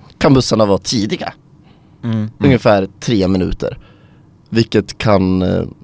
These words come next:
Speaker 1: fucka upp för en ganska hårt, särskilt om man bor väldigt nära en busshållplats.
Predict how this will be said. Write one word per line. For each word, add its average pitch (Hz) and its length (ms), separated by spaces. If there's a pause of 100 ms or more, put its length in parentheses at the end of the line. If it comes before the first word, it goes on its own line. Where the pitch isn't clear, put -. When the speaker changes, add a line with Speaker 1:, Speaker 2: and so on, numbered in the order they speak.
(460)
Speaker 1:
fucka - 300
upp - 200
för 110 140
en 107 160
ganska 113 380
hårt, 117 440
särskilt 107 440
om 104 60
man 101 140
bor 107 280
väldigt 92 360
nära 92 220
en 98 100
busshållplats. 98 520